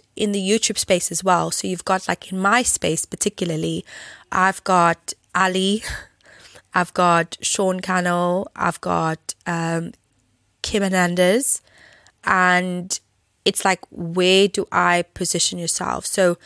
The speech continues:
usually you wanna position yourself first. So you wanna dominate the space. But if you can't dominate the space, how can you be second,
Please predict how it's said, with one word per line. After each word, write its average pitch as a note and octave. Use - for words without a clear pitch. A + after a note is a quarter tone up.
usually D4
you C4
wanna A3
position G3+
yourself E3+
first. -
So -
you F3+
wanna G3
dominate F3
the -
space. -
But -
if -
you D#4+
can't B3+
dominate G#3
the -
space, -
how A3+
can A#3+
you G3+
be F#3+
second, -